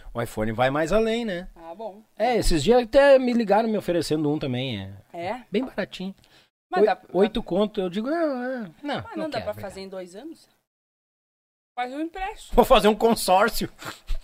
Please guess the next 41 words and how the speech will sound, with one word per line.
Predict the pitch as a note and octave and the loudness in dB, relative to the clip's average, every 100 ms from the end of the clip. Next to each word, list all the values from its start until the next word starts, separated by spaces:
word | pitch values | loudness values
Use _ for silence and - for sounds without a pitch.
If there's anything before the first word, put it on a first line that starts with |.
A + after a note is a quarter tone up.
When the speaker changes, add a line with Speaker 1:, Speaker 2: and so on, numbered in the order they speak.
| - - | -8 0
Speaker 1:
Vou | G3+ G#3+ | 2 6
pagar | A3 A3+ | 6 6
uma | A#3+ A3 | 6 6
carta | A3+ A#3 A#3 | 6 6 4
de | G3 | 0
crédito | - A#3 B3 F#4+ | 6 8 8 6
Speaker 2:
Tem | |
Speaker 1:
pra | F4+ | 6
Speaker 2:
até | G#3+ G#3+ | 6 6
Speaker 1:
comprar | A3+ | 8
um | A3 G#3+ | 6 6
iPhone. | |
Speaker 2:
seguro. | D4 F4 A4+ A#4+ F#4 - _ _ _ _ _ - | 4 2 0 -4 -8 -14 _ _ _ _ _ 2
Speaker 1:
Ah? | E3+ F#4+ D4 | 4 6 4
Speaker 2:
Sim, | |
tu | A2 | 0
faz | - A#3 | -8 -10
seguro, | A#3 G#3 D4 B4+ | -12 -14 -12 -10
mas | F#4+ | -8
é | A3+ | -8
mais | A3 G#3+ | -8 -8
caro | A3 G3+ | -10 -10
que | |
a | G#3 | -10
minha | F3+ | -8
moto. | G3+ A4 - G#3 _ _ _ _ _ _ _ _ _ _ _ _ _ _ | -6 -8 -10 -20 _ _ _ _ _ _ _ _ _ _ _ _ _ _
Speaker 1:
Ah, | D#3+ E3+ E3+ E3+ D#3+ D3+ C3+ B2+ _ - | -12 -12 -12 -12 -14 -16 -18 -20 _ -14
tá | A#3 | -10
Speaker 2:
Porque | |
eu | A3 | -10
sou | G#3+ | -10
Speaker 1:
louco. | F3+ F#3 | -12 -14
Speaker 2:
motoqueira, | F#3+ D#4 F4 G#3 | -14 -10 -10 -10
né? | C#3+ _ _ _ _ _ _ _ _ _ D#3+ | -16 _ _ _ _ _ _ _ _ _ -6
Speaker 1:
Ah. | B2+ - _ _ - | -6 -8 _ _ -14
Speaker 2:
Hum. | F4 F#3 _ _ _ _ _ _ _ _ _ _ - | -14 -14 _ _ _ _ _ _ _ _ _ _ -20
Claro. | E3 D3 F3 - | -20 -18 -14 -4
Speaker 1:
É | C4 | -2
sério? | - D3+ C4 A3 G2+ - | 0 2 4 2 -4 -10
Speaker 2:
Sério. | F#4 A#3 D#3 B3+ B4+ _ _ _ _ _ _ _ _ | -6 -4 -6 -10 -18 _ _ _ _ _ _ _ _
Moto... | F3+ F3+ _ | -12 -12 _